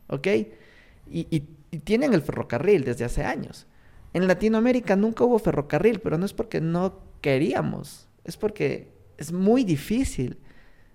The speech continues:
Tenemos, tenemos Andes, tenemos montañas, tenemos selva.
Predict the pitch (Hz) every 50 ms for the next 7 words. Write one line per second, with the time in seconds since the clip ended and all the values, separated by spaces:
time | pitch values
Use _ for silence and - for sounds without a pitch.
0 | _ _ - - 165 180 190 196 196 190 185 175 151 - - - 139 131 - -
1 | - - - - - - - - 139 156 175 190 196 196 190 180 165 151 156 165
2 | 180 214 202 156 - - - - - - 143 151 165 165 160 156 151 131 123 -
3 | - - 147 180 156 135 127 - - 143 147 156 156 147 143 - - 185 190 220
4 | 214 165 - - - -